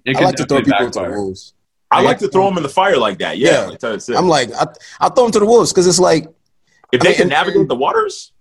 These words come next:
Speaker 2: there's no, there's
Speaker 3: they
Speaker 2: nothing
Speaker 3: got it.
Speaker 2: more real than how you survive truly and actually within a group, right? It's like, you can fake it all you want online and on your app, but if we're out here, it's like, can you actually talk to this person, you know?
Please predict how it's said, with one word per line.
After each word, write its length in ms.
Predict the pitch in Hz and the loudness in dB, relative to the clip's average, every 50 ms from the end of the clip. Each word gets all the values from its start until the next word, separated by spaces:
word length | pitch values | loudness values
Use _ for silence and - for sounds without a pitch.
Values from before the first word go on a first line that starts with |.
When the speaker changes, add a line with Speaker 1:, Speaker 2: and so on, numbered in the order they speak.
| _ _ _ | _ _ _
Speaker 2:
there's 220 | 139 156 156 156 160 | 0 2 2 4 4
no, 140 | 180 190 165 | 4 4 4
there's 200 | 151 170 160 143 | 4 2 2 4
Speaker 3:
they 40 | 160 185 | 4 2
Speaker 2:
nothing 180 | 190 190 190 165 | 4 2 2 2
Speaker 3:
got 80 | 156 147 | 2 2
it. 40 | 131 | 2
Speaker 2:
more 20 | 117 | 0
real 240 | 127 143 143 131 | 2 2 2 2
than 140 | 113 117 101 110 | 2 0 -2 -4
how 100 | 127 117 | -4 -4
you 140 | 113 113 | -4 -4
survive 520 | 104 - 117 104 104 110 110 110 110 104 - _ _ _ _ - | -6 -6 -6 -4 -2 0 0 0 0 -2 -4 _ _ _ _ -14
truly 440 | - - 127 123 123 120 120 117 | -8 -2 0 2 2 2 2 0
and 100 | 110 101 107 | 0 0 -2
actually 520 | 107 107 104 107 - 107 107 101 104 98 | -2 -2 -4 -6 -8 -10 -8 -8 -8 -8
within 340 | 98 98 92 95 101 98 92 | -8 -10 -10 -8 -10 -10 -10
a 60 | 87 | -10
group, 280 | 87 90 101 95 - - _ _ - | -10 -8 -8 -10 -10 -12 _ _ -8
right? 260 | 92 90 90 90 85 - | -6 -6 -6 -6 -8 -10
It's 180 | - - - | -8 -4 -2
like, 140 | 107 98 98 | -2 -2 0
you 100 | 127 165 | -2 -2
can 140 | - 151 113 | -2 -4 -2
fake 240 | - - 170 160 - | 2 2 2 2 2
it 80 | 131 120 | 0 -2
all 100 | 117 110 | -2 -2
you 140 | 113 107 | -4 -4
want 220 | 107 120 117 110 95 | -4 -4 -6 -6 -6
online 320 | 98 98 101 107 104 101 | -6 -6 -4 -4 -4 -6
and 100 | 98 98 | -6 -8
on 80 | 92 90 | -8 -6
your 120 | 87 92 | -4 0
app, 220 | 104 110 104 - - | 0 0 0 -2 -4
but 100 | 92 85 | -10 -12
if 80 | - 147 | -8 -4
we're 120 | 156 139 | -2 0
out 220 | 135 139 135 120 | 2 0 0 -2
here, 300 | 110 104 104 101 90 85 | -4 -8 -8 -8 -10 -10
it's 160 | - 80 - - | -12 -12 -12 -12
like, 180 | - - - | -12 -12 -12
can 140 | - 107 110 | -10 -8 -4
you 80 | 117 117 | -2 -2
actually 340 | 110 104 107 - 107 98 95 - - _ - | -2 -4 -4 -6 -8 -8 -10 -12 -16 _ -12
talk 120 | 107 104 - | -12 -12 -12
to 80 | - | -14
this 100 | 82 80 | -16 -16
person, 280 | - - - - - - _ _ _ | -18 -20 -20 -20 -20 -20 _ _ _
you 140 | - 90 | -16 -14
know? 300 | 87 85 90 90 - - | -14 -14 -14 -16 -18 -20